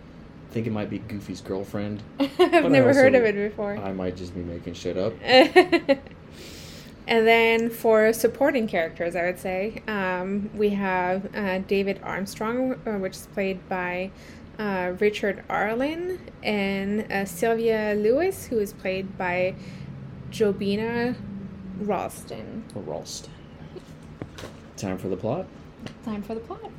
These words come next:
Speaker 1: Alrighty. We open with a narration card quoting Colonel Charles Lindbergh. "In that time," he said,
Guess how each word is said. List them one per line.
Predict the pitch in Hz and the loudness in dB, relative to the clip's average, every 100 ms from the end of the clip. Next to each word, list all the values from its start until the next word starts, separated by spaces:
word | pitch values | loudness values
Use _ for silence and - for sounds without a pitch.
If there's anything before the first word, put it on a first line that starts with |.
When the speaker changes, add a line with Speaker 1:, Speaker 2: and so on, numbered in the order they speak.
| - | -10
Speaker 1:
Alrighty. | 92 98 107 104 120 104 92 - - - - - - - - - - - - - - - - - 117 | -6 -2 0 0 0 0 -4 -10 -18 -18 -18 -18 -20 -18 -18 -18 -20 -20 -20 -18 -18 -18 -20 -12 -2
We | 110 | 0
open | - 165 185 | 2 2 0
with | 175 165 | 0 0
a | |
narration | 151 151 143 139 139 107 | 0 0 2 2 2 -2
card | 92 90 80 82 - - | -2 -4 -4 -6 -10 -4
quoting | 104 98 92 | -2 -2 -6
Colonel | - 117 123 120 | -4 0 0 -2
Charles | - 117 120 123 113 | -4 -2 0 0 0
Lindbergh. | 110 104 90 82 76 - - - - - | 0 0 0 -4 -6 -10 -16 -18 -18 -4
"In | 117 143 147 | 2 2 2
that | 143 135 | 0 -2
time," | - 113 101 92 87 | 0 0 0 -2 -4
he | 80 | -6
said, | 73 - 80 76 | -8 -6 -6 -6